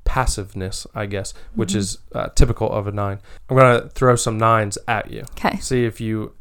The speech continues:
Speaker 1: see them as nines or not. Um, so one, this might just be me always wanting to have been him, but Corey Matthews
Speaker 2: <laughs>
Speaker 1: from Boy Meets World, uh, to me, he's such a nine. Just always between Sean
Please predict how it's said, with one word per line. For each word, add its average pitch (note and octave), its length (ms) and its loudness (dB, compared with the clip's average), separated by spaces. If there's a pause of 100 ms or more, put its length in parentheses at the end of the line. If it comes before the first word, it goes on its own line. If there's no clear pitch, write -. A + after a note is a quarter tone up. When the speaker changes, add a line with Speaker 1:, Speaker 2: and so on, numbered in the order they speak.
(120)
Speaker 1:
see - 260 -6
them G#2 200 -4
as G2+ 180 -8
nines G#2 300 -6
or - 80 -10
not. - 180 -10 (480)
Um, A2+ 440 4
so - 160 2
one, D#3 460 10 (400)
this B2+ 300 6
might C#3+ 220 8
just A#2+ 220 -2
be A2+ 340 0
me A#2+ 300 2
always A#2 580 2 (140)
wanting A2+ 400 0
to - 160 -2
have G#2 200 -4
been A2+ 160 0
him, G2+ 220 -6
but - 280 0
Corey D3+ 320 10
Matthews B2 520 4
Speaker 2:
<laughs> - 120 -12
Speaker 1:
from C#3 200 8
Boy C3 180 8
Meets B2+ 280 2
World, A#2+ 260 6 (380)
uh, A#2 280 10 (460)
to C#3 120 6
me, D#3 160 10
he's C#3+ 180 6
such B2+ 220 6
a A#2+ 40 0
nine. G#2+ 280 2 (120)
Just C3 240 4
always C#3 380 10 (380)
between C3 600 6 (280)
Sean C#3 640 10